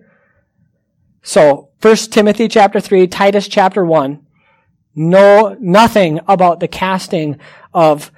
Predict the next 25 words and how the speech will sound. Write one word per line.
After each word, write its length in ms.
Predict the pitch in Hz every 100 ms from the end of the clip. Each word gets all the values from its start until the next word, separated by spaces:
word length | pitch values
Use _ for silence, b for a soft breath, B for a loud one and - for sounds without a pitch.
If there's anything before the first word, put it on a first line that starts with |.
| b b -
lots. 640 | 151 143 - - - - _
So, 460 | - 240 196 131 _
I 140 | 180
would 160 | 208 208
say, 400 | 240 214 165 -
no, 380 | - 208 190 120 -
I 100 | 185
don't 220 | 208 202
think 140 | 214
that 120 | 196
that 180 | 185 185
should 100 | -
be 80 | 202
the 120 | 175
normative 580 | 170 196 196 196 185 156
thing. 460 | - 196 135 208 _ b b b b b
Um, 480 | - 196 170 143 120 _ _ _ _ _ _ _ -
though, 480 | 180 214 170 131 - _
we 140 | 185
had 200 | 160 190
to 60 | 185
make 160 | 175 160
one 160 | 165
exception, 540 | 151 - - - - _ _
exception. 460 | - - - -